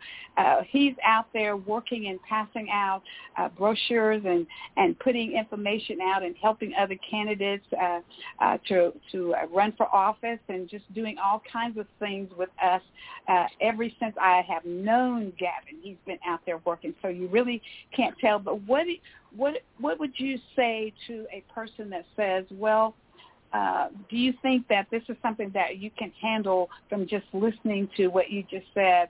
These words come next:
uh, about, um, a-, about the fact that you had some difficulties in, uh, uh, with your health?" What, what would be your reply to them if they brought that up, since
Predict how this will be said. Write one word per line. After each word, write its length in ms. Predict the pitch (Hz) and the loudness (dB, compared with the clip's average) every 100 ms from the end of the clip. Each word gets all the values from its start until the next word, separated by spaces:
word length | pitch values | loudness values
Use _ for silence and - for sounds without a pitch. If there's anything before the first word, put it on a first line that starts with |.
| - - - - | -4 -20 -20 -4
uh, 100 | 185 - 175 | -2 -2 -4
about, 360 | 175 180 165 165 - | 0 -2 -2 -8 -10
um, 380 | 170 156 147 - _ - - | -10 -10 -12 -16 _ -20 -8
a-, 220 | - - 202 | -8 -4 -6
about 340 | 196 180 175 _ - 180 | -4 -4 -4 _ -16 -12
the 100 | 175 | -10
fact 240 | 196 175 - | -4 -6 -4
that 100 | 170 - | -8 -8
you 120 | 185 | -12
had 200 | 170 170 165 | -6 -6 -6
some 200 | - 175 | -8 -8
difficulties 720 | 180 185 185 180 165 170 165 165 | -8 -8 -6 -6 -6 -4 -4 -2
in, 260 | 170 165 147 151 | -2 -2 -6 -6
uh, 800 | 151 151 - - - _ - | -6 -6 -12 -20 -20 _ -4
uh, 40 | - - - | -4 -4 -2
with 160 | 202 196 | 0 0
your 120 | 175 | -2
health?" 300 | - 175 - - - - _ _ _ | -2 -2 -2 -8 -20 -20 _ _ _
What, 220 | 208 220 | 0 0
what 240 | 202 226 233 | 4 2 4
would 180 | 214 185 | 0 0
be 100 | 208 | -4
your 280 | 190 180 | 0 0
reply 640 | 170 170 - - 196 170 165 - | 0 -4 -8 0 4 4 2 -4
to 100 | 175 | -10
them 340 | 165 160 156 - | -6 -6 -6 -8
if 160 | 170 160 - | -8 -6 -4
they 140 | 160 | -4
brought 380 | 165 - 139 - - | -4 0 0 0 -2
that 160 | 135 - - | -2 -2 -10
up, 300 | - - - _ _ _ _ _ - | -10 -16 -20 _ _ _ _ _ -6
since 140 | 349 | -6